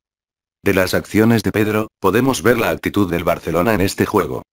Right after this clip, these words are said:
Es absolutamente imposible para ellos dejar que el Atlético de Madrid pase fácilmente por el centro del campo. Griezmann acaba de recibir el balón y vio a Iniesta corriendo.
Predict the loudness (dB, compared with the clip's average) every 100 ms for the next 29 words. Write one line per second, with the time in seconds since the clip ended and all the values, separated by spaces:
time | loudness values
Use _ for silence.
0 | _ _ _ -4 -2 -2 -4 -2 0 0
1 | 2 2 2 0 0 0 0 0 0 0
2 | 0 0 0 0 -2 -2 -2 -2 0 0
3 | 0 0 0 2 2 2 0 2 0 0
4 | -2 0 -2 -2 -2 0 -2 0 0 0
5 | 0 0 -2 0 0 2 0 -2 -2 -2
6 | -2 -6 -10 _ _ _ _ _ _ _
7 | -6 0 0 2 2 2 0 0 0 -4
8 | -4 -4 -2 -2 0 0 2 0 0 -2
9 | -2 -2 -2 -2 -2 -2 -2 0 0 0
10 | -4 -12